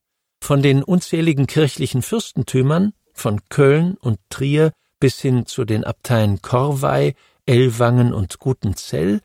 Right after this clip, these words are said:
blieben nur noch drei übrig. Hauptgewinner waren die größeren und mittleren Fürstentümer. Die Franzosen erwiesen sich,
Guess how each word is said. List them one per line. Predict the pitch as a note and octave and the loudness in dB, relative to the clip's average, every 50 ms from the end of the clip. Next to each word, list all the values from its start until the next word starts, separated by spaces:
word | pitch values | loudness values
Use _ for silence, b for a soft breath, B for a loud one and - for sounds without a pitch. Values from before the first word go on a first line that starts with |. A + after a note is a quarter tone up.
| _ _ _ _ _ _ _ _ _ - | _ _ _ _ _ _ _ _ _ 0
blieben | B2+ C#3 C#3+ C3+ D3 | 0 2 2 4 4
nur | C3+ B2+ A#2+ | 4 4 4
noch | A#2 G2+ - - - | 2 0 -2 -6 -6
drei | - G#2 G2+ G2+ G#2 G#2 G2+ A2 - _ - | -2 0 2 2 2 2 0 -2 -6 _ -4
übrig. | A#2 F#2+ D#2+ - - F#2 - - _ _ _ _ _ _ _ _ _ _ _ _ _ _ _ _ - - | -4 -4 -4 -6 -14 -18 -18 -18 _ _ _ _ _ _ _ _ _ _ _ _ _ _ _ _ 0 2
Hauptgewinner | C3 C3 - - - C3+ A2+ D3+ G3 A#3 A3+ G3 | 2 2 2 2 0 2 4 4 4 4 6 6
waren | F3+ D3+ C3 C3 A2+ | 6 6 6 4 2
die | A2 | 2
größeren | G#2 - A2 A2+ B2 C3 - - - A#2+ C3+ C3 A#2+ | 0 2 4 6 6 4 4 0 -2 0 0 0 2
und | A2 F2+ E2+ | 0 2 4
mittleren | A2 A#2 G#2+ - - G#2 F#2 F#2+ F2+ F2 | 4 2 2 2 -4 -4 -2 -2 -2 -2
Fürstentümer. | - - - E2 - - - - F#2 - - - D#2 - - - _ _ _ _ _ _ _ _ _ _ _ _ _ _ _ _ _ - - | -4 -4 -6 -6 -6 -8 -8 -8 -8 -8 -8 -10 -10 -10 -12 -18 _ _ _ _ _ _ _ _ _ _ _ _ _ _ _ _ _ -6 -6
Die | C#3 | -4
Franzosen | - D#3+ D#3+ D3 - G#3+ A#3 B3 A3+ A3 G3+ | -2 0 -2 -2 0 0 -2 0 0 0 0
erwiesen | - C#3+ C3 D3+ D#3 D3+ D#3 F#3 E3+ | 0 0 2 2 0 0 0 -2 -2
sich, | - - F#3 G3 - - - | -2 -2 -6 -6 -6 -10 -20